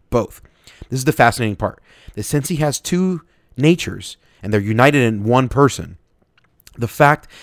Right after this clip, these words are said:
that Christ's human nature didn't know when he would return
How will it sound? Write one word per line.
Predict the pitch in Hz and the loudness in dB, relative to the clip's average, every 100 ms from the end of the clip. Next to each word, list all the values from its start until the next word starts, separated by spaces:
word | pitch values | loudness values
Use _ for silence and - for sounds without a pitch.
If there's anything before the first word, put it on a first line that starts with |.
| - - | -20 -16
that | - | -14
Christ's | - 143 131 - | -2 2 2 -2
human | - 208 160 | 0 4 4
nature | 117 107 104 | 2 -2 -6
didn't | 95 90 143 139 127 | -10 -2 0 2 0
know | 120 127 | 2 4
when | 117 | 2
he | 110 | 0
would | 127 | -2
return | 104 - 131 143 | -2 -2 -2 -2